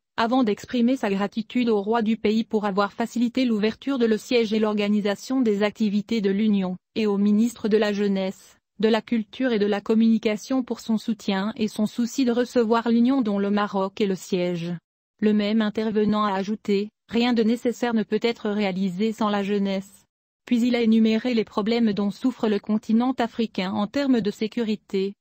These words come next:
de santé, de formation et d'emploi des jeunes, ce qui impose à chacun le devoir de agir comme un seul homme, avoir des réponses à la hauteur des défis qui entravent le développement du continent.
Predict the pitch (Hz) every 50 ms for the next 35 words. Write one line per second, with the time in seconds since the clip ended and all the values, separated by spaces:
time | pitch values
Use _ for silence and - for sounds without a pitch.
0 | _ _ - 202 220 214 - 254 233 233 - - 220 208 196 196 196 _ _ _
1 | - 190 214 - - 226 214 214 220 208 208 - - 247 240 233 208 196 214 208
2 | 208 - - 240 240 202 220 208 185 185 196 190 190 185 190 185 - _ _ _
3 | _ _ - - 233 226 - 233 220 214 - - 262 277 226 220 202 - - 233
4 | 226 - 220 208 208 208 202 202 190 202 202 190 180 202 208 220 214 214 208 202
5 | 202 196 208 240 262 233 - - 214 208 208 202 202 - - 240 233 220 202 196
6 | 196 208 214 220 - _ _ - 226 233 208 220 220 226 214 214 208 208 220 220
7 | - - 240 233 220 - 233 202 196 196 196 208 - - 240 240 240 214 202 202
8 | 196 220 220 - - 247 254 - - 220 202 202 196 - - - 196 190 196 208
9 | 202 208 202 202 185 208 233 214 226 220 214 _ - 214 208 226 226 208 - -
10 | 220 220 220 - 208 202 196 190 185 185